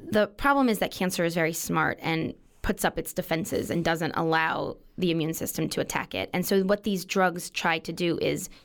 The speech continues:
take down those defenses. So now your immune system can attack it. Um, and so these drugs have been in development for several years, and they just are now starting to get approved over the last year or two. And in lung cancer, we've seen now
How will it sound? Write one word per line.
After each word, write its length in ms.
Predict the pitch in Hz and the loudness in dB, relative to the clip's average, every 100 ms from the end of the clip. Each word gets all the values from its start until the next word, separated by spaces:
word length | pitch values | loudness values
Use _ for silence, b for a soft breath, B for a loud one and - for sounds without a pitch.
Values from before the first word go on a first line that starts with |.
| B | B
take 180 | 208 196 | -2 0
down 240 | 147 156 | 0 0
those 180 | 139 - | -4 -6
defenses. 760 | - - - - - - - - | -6 -4 -4 -4 -6 -8 -10 -12
So 160 | - 202 | -2 2
now 240 | 190 175 | 4 2
your 180 | 170 165 | 2 0
immune 240 | 160 160 - | -2 -4 -4
system 340 | - - 202 | -6 -4 -6
can 140 | - | -4
attack 340 | - - - - | -6 -6 -6 -6
it. 160 | - - B B B B B B B - - | -8 -8 B B B B B B B -10 -4
Um, 360 | 170 - - - | -2 -2 -6 0
and 180 | 220 214 | 2 2
so 460 | 247 233 214 196 - | 4 4 4 0 -2
these 180 | 240 233 | 0 2
drugs 240 | 269 262 | 2 2
have 140 | 269 220 | 2 2
been 100 | 233 | 4
in 100 | 214 | 4
development 560 | 208 185 202 135 170 | 4 4 2 0 -4
for 140 | - 185 | -4 -4
several 500 | - 170 175 170 170 | 0 0 2 0 0
years, 500 | 180 170 143 185 196 - - | 0 2 2 2 -2 -4 2
and 180 | 202 | 4
they 100 | 196 | 4
just 380 | 190 226 226 - | 2 2 2 0
are 80 | - | 0
now 240 | 196 185 185 | 2 2 0
starting 380 | - 175 175 | -2 0 0
to 80 | 175 | -2
get 140 | - 175 | -2 -2
approved 640 | 165 - 175 160 165 - | -2 -2 2 2 -2 -4
over 180 | 165 170 | -4 -2
the 120 | 165 | 0
last 320 | 160 156 - | 2 0 -2
year 180 | 170 160 | 0 0
or 60 | - | 0
two. 380 | - - - - B B B B | -2 -2 -2 -4 B B B B
And 180 | 180 180 | 0 4
in 140 | 190 | 4
lung 120 | 254 | 4
cancer, 340 | 269 208 202 190 | 2 0 0 0
we've 180 | 190 185 | 0 0
seen 320 | - 190 185 | 0 2 2
now 400 | 170 165 165 | 2 2 0